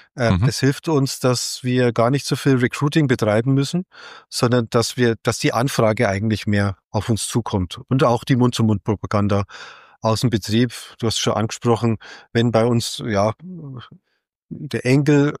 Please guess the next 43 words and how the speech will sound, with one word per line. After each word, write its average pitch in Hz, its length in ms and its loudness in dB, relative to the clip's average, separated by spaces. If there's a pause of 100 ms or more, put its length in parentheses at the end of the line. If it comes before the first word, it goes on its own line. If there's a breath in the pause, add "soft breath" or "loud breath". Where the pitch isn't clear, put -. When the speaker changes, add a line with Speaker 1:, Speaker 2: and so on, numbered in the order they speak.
(140)
Speaker 1:
äh, 139 380 -4
auf 131 180 -2
einmal 131 320 4
die 127 140 2
Ausbildung 131 500 2
macht, 123 300 0
weil 117 160 4
die, 113 260 2
Speaker 2:
Mhm. 95 300 2
Speaker 1:
die 135 100 -2
Oma 143 320 2
schon 135 300 0
bei 127 160 2
uns 123 160 -2
gearbeitet 117 580 0
hat, 117 200 -2 (380 loud breath)
ähm, 110 200 0
das - 180 -2
kommt 147 180 0
auch 110 140 0
schon - 160 -6
vor. 82 380 -6
Und 101 160 -4
das 117 80 2
ist 127 100 0
natürlich 120 340 2
eine 120 80 2
super 120 300 0
Auszeichnung. 104 640 -2
Also 101 220 -6
wenn, 104 160 -2 (560 loud breath)
ähm, 101 320 -4 (360)
wenn 110 280 -4 (100)
von 151 300 0
Mitarbeitern, 123 880 2
äh, 120 160 -4
drüber 127 300 0
gesprochen 117 420 -2
wird, 113 320 -2
dass 110 160 0
man 113 220 2
bei 110 160 2
uns, 120 340 -2